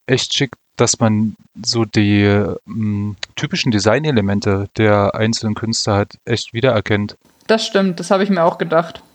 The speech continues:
Speaker 1: Und das, äh, wirkt trotzdem alle vier zusammen sehr stimmig.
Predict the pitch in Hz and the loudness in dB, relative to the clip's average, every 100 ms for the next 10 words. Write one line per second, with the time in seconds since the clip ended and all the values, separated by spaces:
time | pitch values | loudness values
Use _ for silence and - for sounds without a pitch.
0 | _ - 113 104 107 - 113 110 107 95 | _ -4 -4 0 0 0 2 2 2 2
1 | 131 _ - - 113 - - 160 165 170 | 0 _ -14 -4 -4 -2 -2 0 -2 -4
2 | - _ _ _ - 117 160 - 160 156 | -10 _ _ _ -4 -2 -2 -4 -2 0
3 | - 110 95 98 151 165 127 123 135 143 | -2 -2 0 0 0 -2 0 2 2 2
4 | - - 135 101 90 - | -2 -2 2 2 0 -4